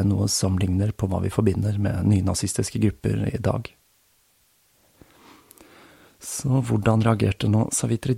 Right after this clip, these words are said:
Devi når hun så avisoppslag om rasopptøyer og kunne lese om B N P og deres mange aksjoner? Vel, hun tok kontakt med Andrew Fontaine, og med det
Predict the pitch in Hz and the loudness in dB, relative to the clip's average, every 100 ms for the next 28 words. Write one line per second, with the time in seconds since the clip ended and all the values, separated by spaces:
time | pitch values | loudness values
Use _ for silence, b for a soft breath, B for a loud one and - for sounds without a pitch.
0 | 113 127 123 117 123 98 95 - 101 95 | 2 4 6 6 6 6 2 0 -2 0
1 | 95 90 - - 104 101 - 90 90 95 | -2 0 0 0 0 0 0 -4 -2 0
2 | 107 - 98 - 104 107 95 95 - 95 | 0 0 -4 0 2 4 2 -4 -4 -4
3 | 92 92 90 - 90 92 101 95 92 95 | -2 -2 -2 -2 0 -2 -2 -2 0 0
4 | 101 98 92 - 98 - 92 101 - - | 0 2 0 0 -4 0 0 2 0 -2
5 | - - - - _ _ _ B B B | -2 -2 -4 -6 _ _ _ B B B
6 | B B B B B B B - 67 - | B B B B B B B -4 -2 -2
7 | - _ - 104 - - - 131 127 - | -6 _ -14 -10 -4 -4 0 2 2 0
8 | - 98 - 98 107 104 117 - 123 143 | 2 2 2 2 2 2 0 2 4 4
9 | 147 B B - 104 98 95 | 2 B B -8 -2 2 2